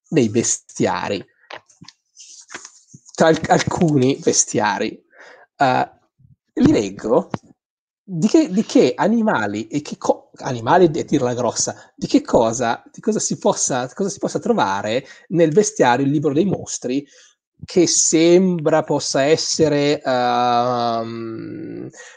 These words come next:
l'autore poi sembra potrebbe essere Adelmo da Malmesbury, un, un monaco di fine, eh, settimo, inizio ottavo secolo, però non, non è certa l'attribuzione. Vi leggo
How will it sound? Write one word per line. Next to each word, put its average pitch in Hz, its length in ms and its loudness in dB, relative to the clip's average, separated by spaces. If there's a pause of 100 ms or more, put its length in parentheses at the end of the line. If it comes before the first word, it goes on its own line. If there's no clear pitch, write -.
(200)
l'autore 170 460 4
poi 147 180 2
sembra 151 260 -2
potrebbe 135 360 -4
essere 139 560 -2
Adelmo 131 500 2
da 120 100 2
Malmesbury, 117 840 -4 (1000)
un, 135 260 -4
un 147 180 -2
monaco 131 760 4
di 120 380 0
fine, 127 920 0 (360)
eh, 113 440 0
settimo, 127 720 -2
inizio 120 320 -8
ottavo 107 300 -6
secolo, 104 680 -6 (160)
però 113 380 -6
non, 110 200 -10
non 113 220 -10
è 110 120 -6
certa 113 420 -8
l'attribuzione. 117 880 -6 (540)
Vi 277 140 8
leggo 123 540 4